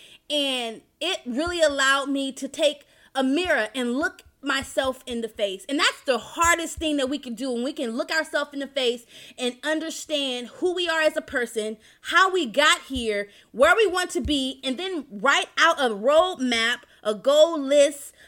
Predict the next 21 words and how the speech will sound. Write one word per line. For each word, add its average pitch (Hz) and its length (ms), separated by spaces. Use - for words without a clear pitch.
a 208 100
vision 302 460
board, 269 440
whatever 269 280
you 320 120
wanna 302 180
call 262 400
it, 233 140
a, 240 180
that 294 360
map 262 520
that's 262 160
gonna 262 200
direct 240 760
you 254 320
and 226 220
get 339 320
you 269 180
to 277 260
the 214 140
place 320 520